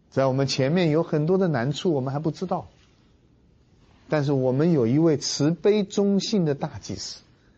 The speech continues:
他今天活在父神的面前，他昼夜不停地为我们祷告。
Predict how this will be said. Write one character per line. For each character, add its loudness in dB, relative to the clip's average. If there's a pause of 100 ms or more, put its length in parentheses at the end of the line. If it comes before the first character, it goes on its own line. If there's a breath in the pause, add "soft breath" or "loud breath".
(420 soft breath)
他 -2
今 0
天 0
活 0
在 0
父 -2
神 -2
的 0
面 -2
前， -14 (720 soft breath)
他 -4
昼 0
夜 2
不 -2
停 -2
地 2
为 2
我 -4
们 -6
祷 -12 (100)
告。 -18